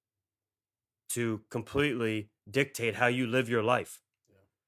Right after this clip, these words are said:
Speaker 1: You may not have the same financial goals that I have or I've set myself to. You may have not set the bar as high as I have for myself. You may not have the same mental health issues that I have on different calibers, whether it's more or less.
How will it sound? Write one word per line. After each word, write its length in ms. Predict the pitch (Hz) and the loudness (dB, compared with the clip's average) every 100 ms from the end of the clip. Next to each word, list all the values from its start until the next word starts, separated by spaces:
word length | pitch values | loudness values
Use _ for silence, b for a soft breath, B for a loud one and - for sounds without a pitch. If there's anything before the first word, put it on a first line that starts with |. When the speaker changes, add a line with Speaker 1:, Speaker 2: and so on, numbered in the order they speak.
| _ - | _ -8
Speaker 1:
You 180 | 110 139 | 0 4
may 160 | 156 151 | 6 8
not 220 | 151 135 | 6 6
have 280 | 156 170 156 | 8 8 8
the 80 | |
same 280 | 151 139 135 | 2 2 0
financial 400 | 123 123 120 117 | 2 2 2 0
goals 240 | 104 113 110 | 0 0 0
that 120 | 101 | 0
I 140 | 104 | 0
have 320 | 95 98 92 - _ _ _ - | -2 -4 -6 -10 _ _ _ 0
or 160 | 123 123 | 8 10
I've 180 | 120 - | 8 6
set 300 | - 139 127 | 0 0 2
myself 500 | 110 - 120 104 - | 0 0 0 0 -4
to. 280 | 110 87 - _ _ _ - | -6 -8 -10 _ _ _ -8
You 120 | 113 | 2
may 140 | 135 | 6
have 120 | 147 147 | 6 6
not 200 | 151 - | 4 4
set 320 | - 202 - | 4 2 2
the 80 | 147 | 0
bar 300 | 123 107 101 | 2 2 2
as 120 | - | -2
high 260 | 104 92 | -4 -4
as 100 | 90 101 | -4 -4
I 120 | 95 | -4
have 200 | 98 92 | -6 -8
for 140 | 98 | -8
myself. 480 | 95 85 - 82 - _ _ _ _ _ _ _ _ _ | -10 -10 -10 -12 -12 _ _ _ _ _ _ _ _ _
You 160 | - 160 | -2 2
may 160 | 196 202 | 4 8
not 180 | 196 | 8
have 320 | 160 175 208 185 | 8 4 4 4
the 80 | |
same 400 | 160 131 117 110 | 0 2 0 0
mental 260 | 107 113 110 | -4 -2 -2
health 240 | 110 107 | 0 -2
issues 340 | 107 - 110 95 | -4 -6 -8 -4
that 120 | 101 | -2
I 140 | 101 | 0
have 280 | 98 104 101 | 0 -2 -2
on 200 | 110 107 | -2 -2
different 300 | 107 104 101 | -2 -6 -6
calibers, 560 | 107 98 95 85 82 - _ _ _ _ | -4 -4 -4 -10 -16 -20 _ _ _ _
whether 240 | 107 110 110 | -2 2 0
it's 140 | 107 | -2
more 320 | 101 107 107 | -2 0 2
or 60 | 101 | 0
less. 400 | 98 85 - | -2 -4 -8